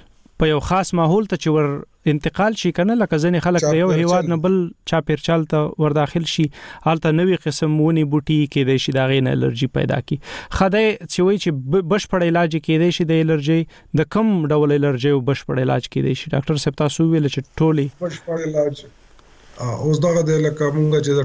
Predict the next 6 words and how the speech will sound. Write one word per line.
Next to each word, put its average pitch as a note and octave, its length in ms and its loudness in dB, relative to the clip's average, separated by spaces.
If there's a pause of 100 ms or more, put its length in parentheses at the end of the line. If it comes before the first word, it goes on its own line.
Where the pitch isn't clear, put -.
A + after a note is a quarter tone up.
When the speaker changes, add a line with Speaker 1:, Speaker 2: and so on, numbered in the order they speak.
(100)
Speaker 2:
ټانسلز C#3 380 -2
خبره A#2+ 340 0
وکړه. G#2+ 280 -4 (120)
Speaker 1:
او. C#3 240 2 (1900)
Speaker 2:
او A2 120 0
ټانسلز C3+ 500 0